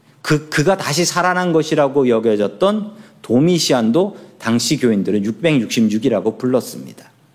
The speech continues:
일곱 교회는 이 별명을 이미 알고 있었습니다. 그리고 감히 로마 황제의 이름을 못 부르니 "육백육십육한테 경배하지 마십시오"라는 얘기를 했던 것이죠.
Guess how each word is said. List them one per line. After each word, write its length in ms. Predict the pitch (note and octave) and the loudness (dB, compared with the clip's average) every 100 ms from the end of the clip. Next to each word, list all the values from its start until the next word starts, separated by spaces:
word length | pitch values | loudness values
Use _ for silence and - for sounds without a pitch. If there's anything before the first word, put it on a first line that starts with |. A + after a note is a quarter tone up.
| _ _ _ _ _ _ _ _ - - | _ _ _ _ _ _ _ _ -12 0
일곱 340 | A#3 G#3+ B3+ | 2 2 2
교회는 340 | A#3+ A#3 B3+ | 2 2 4
이 140 | G#3+ G#3+ | 2 2
별명을 560 | G3 F#3+ F#3+ F#3+ G3+ C3+ | 2 2 0 2 0 2
이미 260 | F#3 A3+ | 4 2
알고 480 | F3+ B2+ D#3 F#3 G#3 | 2 -2 0 2 2
있었습니다. 840 | F3+ E3 - D3+ C#3 C3+ G2 E2 - _ _ - - | 2 -2 0 0 2 2 0 -10 -20 _ _ -20 -6
그리고 280 | D3+ F3 G#3+ | 0 2 2
감히 400 | - A#2+ F3 A3 | 0 -2 2 2
로마 460 | B2 C3 G3 G3 F3+ | 2 2 2 2 0
황제의 340 | F3+ D#3+ F#3+ | 0 2 2
이름을 360 | D3 E3 G3 G#3 | 2 2 2 2
못 220 | E3 - | 2 0
부르니 640 | E3 D#3+ G3+ F#3+ A2 - - - - | 0 2 2 0 -2 -10 -20 -10 -4
"육백육십육한테 1500 | B2 - F3+ D3+ - F3 C3+ C3+ C#3 B2 E3+ D3 - - - | -2 0 2 0 0 0 0 0 0 0 0 -2 -6 -20 -6
경배하지 500 | - D3 D#3 C3+ A#2 | 0 2 2 0 2
마십시오"라는 1500 | A#2+ G2 A2+ A#2 - A2 F#2 D#2 - _ _ - G2 A#2+ C#3+ | 0 0 -4 -6 -6 -4 -4 -6 -16 _ _ -4 0 2 2
얘기를 260 | A2+ F#2 A#2+ | 2 -2 -4
했던 260 | B2 D3 | -2 0
것이죠. 380 | B2+ A2 - E2 | 0 0 -4 -12